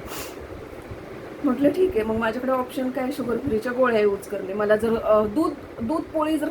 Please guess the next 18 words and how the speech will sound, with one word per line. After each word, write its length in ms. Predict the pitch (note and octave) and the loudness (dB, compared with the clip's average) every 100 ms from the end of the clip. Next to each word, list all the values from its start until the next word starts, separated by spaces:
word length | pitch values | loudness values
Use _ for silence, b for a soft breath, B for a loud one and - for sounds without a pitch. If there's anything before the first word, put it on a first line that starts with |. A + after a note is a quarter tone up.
| F4 | -2
खायची 200 | C#4+ C#4+ | 0 2
असेल 180 | C#4+ | 2
ना, 140 | A#3+ A3+ | 0 0
दूध 200 | G#3+ C4 - | 0 -4 -4
तूप 80 | B3+ | -6
पोळी 380 | - B3 A3 G#3+ | -4 4 6 6
जरी, 220 | A3+ A3 | 4 -2
साधी 320 | G3+ A3+ A3+ | 2 2 2
पोळी, 260 | A3 G#3+ F#3+ | 0 0 2
हा, 80 | - - - - - | -2 -6 -6 -2 -2
दूध 140 | B3 B3+ - | -2 -6 -6
तूप 200 | C#4 - | -6 -2
साधी 240 | A3+ G#3+ | 0 0
पोळी 240 | A3+ A#3 | 0 -2
जरी 160 | A#3+ A#3 | 0 -2
खायची 300 | - C#4+ A3 | -4 -2 -2
असेल 260 | A3+ A3 | -2 -2
ना, 80 | G#3 | -2